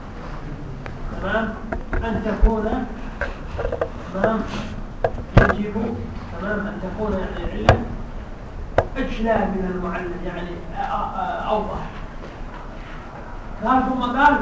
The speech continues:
"والعدم أخفى من الثبوت". والعدم أخفى من الثبوت. إذن العلة هنا ليست،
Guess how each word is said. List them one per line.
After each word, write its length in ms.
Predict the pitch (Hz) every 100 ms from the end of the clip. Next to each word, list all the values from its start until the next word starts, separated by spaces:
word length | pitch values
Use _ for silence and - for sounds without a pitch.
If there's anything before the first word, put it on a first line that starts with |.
| -
"والعدم 840 | - - 285 285 269 277 330 330
أخفى 500 | 302 302 - 294 269
من 80 | 269
الثبوت". 500 | 320 233 220 339 - - - - - - - - - -
والعدم 480 | 202 220 - 254 254 240 -
أخفى 380 | - 262 302 339 - - - - - -
من 60 | 226
الثبوت. 520 | 247 - 208 190 196 - 254
إذن 320 | 269 320 359 - - - - - - - - - - - 233
العلة 640 | 247 240 247 269 226 196
هنا 440 | 214 226 285 - -
ليست، 560 | 262 220 226 - -